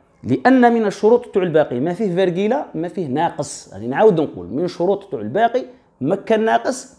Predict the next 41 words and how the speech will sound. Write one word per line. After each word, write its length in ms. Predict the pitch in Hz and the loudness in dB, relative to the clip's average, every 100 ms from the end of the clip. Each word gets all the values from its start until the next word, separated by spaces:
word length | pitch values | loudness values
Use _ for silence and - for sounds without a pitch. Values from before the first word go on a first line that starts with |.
| - | -6
ما 160 | 143 | -4
كان 260 | - - 156 | -2 -2 -2
فيرجيلا. 400 | 123 98 85 76 _ _ _ _ _ _ _ | -2 -4 -10 -14 _ _ _ _ _ _ _
سما 340 | - 151 170 | -2 4 4
لو 100 | 180 | 4
كان 220 | 175 233 | 6 4
يكون 300 | 202 - 156 | 4 -2 -4
العدد 380 | 147 170 170 139 - | 0 0 0 -4 0
تاعي 200 | 165 147 | 2 4
يعطيه 320 | 135 - 190 | 2 0 -2
لي 100 | 190 | -2
سالب، 360 | 185 226 247 262 - _ _ | 2 4 4 0 -12 _ _
هذه 440 | 139 165 165 196 | 2 4 6 4
هي 140 | 185 | 2
الخطة. 440 | 156 - 101 - - _ _ 104 | 0 -2 -16 -20 -20 _ _ -6
الخطة 380 | - 190 165 | 2 4 6
نخدموا 420 | 156 147 196 180 160 | 4 4 0 2 4
على 160 | 160 | 4
أساس 440 | 151 151 170 156 160 | 4 0 -2 -4 -4
أنه 160 | 151 | -4
ما 120 | 135 | -4
فيش 200 | 127 127 | -6 -8
كاع 140 | 131 180 | -4 -2
ناقص، 440 | 180 180 196 - - _ _ - | -2 -2 -4 -6 -18 _ _ -4
من 60 | |
بعد 140 | 131 160 | 0 0
ندير 200 | 156 147 | 2 2
هنا 220 | 135 117 | 2 2
ناقص، 480 | 135 175 196 - - - | 2 2 -2 -6 -16 -4
نضرب 260 | 127 147 139 | 2 2 2
هنا 160 | 147 | 0
في 140 | 139 131 | 0 0
ناقص، 460 | 127 131 175 - _ _ - | -2 -4 -6 -8 _ _ -4
وهنا 260 | 127 151 147 | 0 0 0
في 140 | 147 | 0
ناقص، 460 | 147 156 202 - - - | -2 -2 -6 -8 -20 -6
وهنا 220 | 139 160 | 0 2
في 120 | 135 113 | 2 -2
ناقص. 300 | 95 - - - _ | -6 -14 -20 -20 _
هذا 380 | - 160 277 277 | 0 4 6 6
العدد 460 | 202 190 202 190 | 4 2 2 0